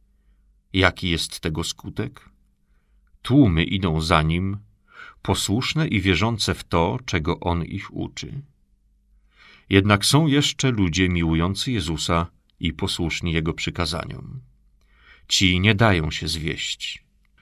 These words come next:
Cena posłuszeństwa Słowu Bożemu i wierności Jezusowi jest bardzo wysoka.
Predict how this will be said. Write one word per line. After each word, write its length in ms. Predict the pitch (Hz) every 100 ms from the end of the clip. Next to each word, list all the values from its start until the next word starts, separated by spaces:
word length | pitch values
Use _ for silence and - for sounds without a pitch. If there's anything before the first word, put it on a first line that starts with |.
| _ _ _ -
Cena 340 | 135 156 117
posłuszeństwa 800 | 113 107 98 - 185 170 - 92
Słowu 340 | - 87 80
Bożemu 520 | 80 80 90 76 76
i 120 | 76 76
wierności 560 | 85 90 120 - -
Jezusowi 800 | 95 76 80 - 95 92 92 80 _ _ _ _
jest 320 | - 113 - 95
bardzo 400 | 85 82 82 73
wysoka. 580 | 78 76 69 - -